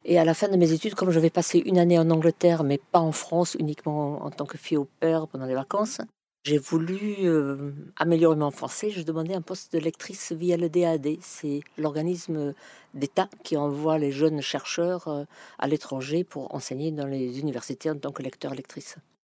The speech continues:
Donc j'ai été envoyée en France, à Toulouse, je, que je connaissais pas du tout. Et je n'ai jamais regretté.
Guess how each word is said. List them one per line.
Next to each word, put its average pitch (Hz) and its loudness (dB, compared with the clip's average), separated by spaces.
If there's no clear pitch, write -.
Donc 160 0
j'ai 151 2
été 151 2
envoyée 139 2
en 143 -2
France, - -10
à - -10
Toulouse, 139 -12
je, - -14
que - -8
je 123 -8
connaissais 135 -6
pas 127 -6
du 117 -12
tout. - -16
Et 127 -10
je 131 -10
n'ai 131 -8
jamais 143 -8
regretté. 135 -10